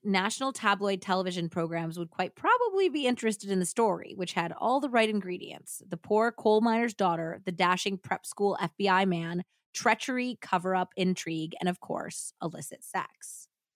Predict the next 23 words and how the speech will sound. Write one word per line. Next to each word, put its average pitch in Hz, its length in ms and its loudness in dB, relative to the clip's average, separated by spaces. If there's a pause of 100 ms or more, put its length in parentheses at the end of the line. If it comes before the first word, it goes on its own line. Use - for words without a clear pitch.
(100)
So 269 220 2
finally, 311 500 4
after 240 260 4
extensive 240 520 2
pressure 202 340 4
from 190 160 -2
the 180 80 0
state 185 300 0
prosecutor 175 640 -2
who 175 100 0
pulled 202 320 -2
strings 185 380 0
for 180 80 -10
the 170 60 -2
U 170 120 0
S 165 140 -4
attorney, 196 480 2
the 175 180 -4
F 202 180 2
B 277 140 2
I 202 160 6
began 185 300 0
its 175 160 -4